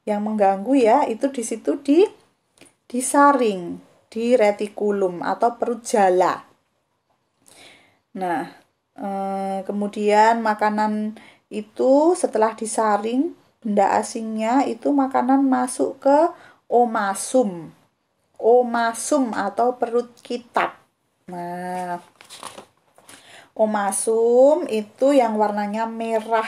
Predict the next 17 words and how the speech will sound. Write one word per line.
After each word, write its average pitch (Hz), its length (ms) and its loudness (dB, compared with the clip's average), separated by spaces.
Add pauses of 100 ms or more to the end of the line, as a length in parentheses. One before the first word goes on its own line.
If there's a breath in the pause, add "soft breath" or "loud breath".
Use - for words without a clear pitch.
itu 226 240 -6
ya, 226 480 0
anak-anak. 220 560 -6 (800 loud breath)
Itu - 680 -10 (120)
di 262 160 -2
omasum 247 800 0
atau 247 320 -4
perut 247 320 -2
kitab 254 400 -6
ini 254 480 -2 (560)
ya, 220 400 -2 (480 soft breath)
itu 262 240 -6
terjadi 285 480 0
pencernaan 262 880 -2
dengan 226 640 -2
bantuan 220 640 -2
enzim. 233 800 -2